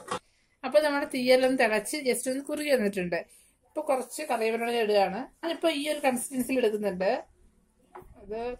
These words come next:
കൺസിസ്റ്റൻസി ഇപ്പം, ആ, തീയലെന്ന് പറഞ്ഞാൽ ഒരുപാട് അങ്ങ് loose ആയിട്ടുള്ളൊരു കറിയല്ല. അപ്പൊ ഈ സമയത്ത് എല്ലാം ആയിട്ടുണ്ട്.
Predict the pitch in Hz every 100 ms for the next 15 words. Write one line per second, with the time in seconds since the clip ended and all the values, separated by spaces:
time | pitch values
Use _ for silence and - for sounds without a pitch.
0 | - 233 240 254 269 269 285 302 294 -
1 | - 247 254 254 254 254 277 294 294 294
2 | 302 262 254 262 277 294 285 269 254 254
3 | 269 254 277 262 240 226 208 214 226 _
4 | _ 339 285 285 285 254 233 226 233 262
5 | 277 247 254 262 214 240